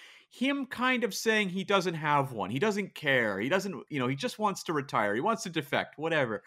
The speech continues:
But everyone else seems to believe a lot more.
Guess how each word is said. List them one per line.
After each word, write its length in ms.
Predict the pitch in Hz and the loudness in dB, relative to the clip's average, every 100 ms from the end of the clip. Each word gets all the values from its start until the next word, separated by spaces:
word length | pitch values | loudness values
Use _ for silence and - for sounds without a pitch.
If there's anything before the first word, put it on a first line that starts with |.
| - - - 139 135 | -14 -18 -18 -20 2
But 240 | 170 156 120 - _ _ _ _ | 6 6 4 -2 _ _ _ _
everyone 320 | 180 208 262 208 | 4 6 6 6
else 220 | 208 - | 4 2
seems 280 | 180 170 - | -2 -4 -2
to 160 | 156 - - | -4 -4 -4
believe 380 | 139 131 147 143 | 0 2 2 2
a 40 | 127 | 4
lot 260 | 123 113 | 4 2
more. 440 | 110 147 135 110 | 0 0 2 0